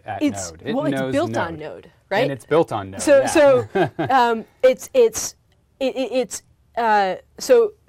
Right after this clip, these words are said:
Speaker 2: having it built on Node, which means that all the developers who are working on it are using Node, means that that's feeding into, uh, the design of
Speaker 1: Yep.
Speaker 2: it, right? So
Speaker 1: Yeah.
Speaker 2: it has that same lightweight feel that you, that, that, that, um, you know, y-, it, it, in a,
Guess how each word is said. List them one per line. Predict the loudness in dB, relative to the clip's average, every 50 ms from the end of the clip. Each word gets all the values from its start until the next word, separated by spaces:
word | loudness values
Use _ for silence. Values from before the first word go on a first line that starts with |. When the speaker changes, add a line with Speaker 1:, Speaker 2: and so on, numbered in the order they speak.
| _ -12
Speaker 2:
having | -2 0 0 2 2 0 -4
it | -2 0
built | 2 0 0 0 -2
on | -4 -4 -4
Node, | -4 -4 -4 -4
which | -4 -8 -8 -8
means | -8 -6
that | -6 -2 2
all | 2 2 2
the | 2 -2
developers | -2 -2 -2 0 0 -2 -4 -4 -6 -6 -6
who | -6
are | -8 -6
working | -4 -6 -6 -6 -8 -10
on | -8 -8
it | -8 -8
are | -8 -8
using | -8 -10 -10 -6 -6 -6 -4 -4
Node, | -4 -4 -4 -4 -6
means | -6 -10 -10 -10
that | -12 -14 _ -6
that's | -6 -6 -6 -8
feeding | -10 -10 -6 -6 -6 -6 -6
into, | -8 -10 -12 -12 -10 -10 -8 -8 -8 -10 -12 -16 _ _ _ _ -10
uh, | -8 -8 -6
the | -6 -8
design | -10 -10 -10 -8 -8 -8 -8 -10
of | -10 -8
Speaker 1:
Yep. | -8 -8 -6
Speaker 2:
it, |
right? | -8 -8 -8 -4
So | -4 -4
Speaker 1:
Yeah. | -4 -2
Speaker 2:
it | -2
has | -2 -2 -2
that | -4 -6 -6 -6
same | -4 -4 -4 -4 -4 -8 -12 -14
lightweight | -10 -6 -4 -4 -4 -4 -4 -6 -6 -6
feel | _ -8 -8 -6 -6
that | -6 -8
you, | -8 -12 -12 -14 -16 -14 -10
that, | -10 -10 -10 -8
that, | -8 -8 -8 -8 -10 _ -8
that, | -6 -6 -6 -6 -8 _ _ _ _ _ _ _ _ _ -8
um, | -6 -4 -4 -6 -8 -10 -14 -18 -18 _ _ -10
you | -6 -6
know, | -6
y-, | -6 -8 -10 -14 _ _ _ _ _ _ _ _ _ _ -20 _ _ _ _ _ _ -4
it, | -2 -2 0
it, | 0 0 0 0 _ _ _ _ _ _ _ _ _ -2
in | -2 0 0
a, | 0 -4